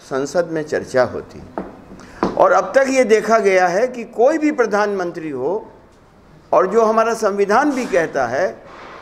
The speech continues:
कि प्रधानमंत्री संसद के प्रति जिम्मेदार होते हैं, यानी एक वक्त था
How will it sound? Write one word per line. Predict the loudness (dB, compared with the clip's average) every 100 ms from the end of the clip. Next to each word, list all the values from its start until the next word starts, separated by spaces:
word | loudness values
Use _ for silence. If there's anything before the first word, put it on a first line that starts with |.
| 0
कि | 0
प्रधानमंत्री | 0 2 2 2 0 -2 -2 -2 0
संसद | -2 -4 -2 -2 -2
के | -4
प्रति | -4 -4 -6 -6
जिम्मेदार | -4 -4 0 0 0
होते | -2 -12 -12
हैं, | -16 -16 -18 -16 -16 -18 -20 -20 -20 -18 -18 -18 -20 -10 0
यानी | 4 6
एक | 6 4 4
वक्त | 2 2 -6
था | 0 2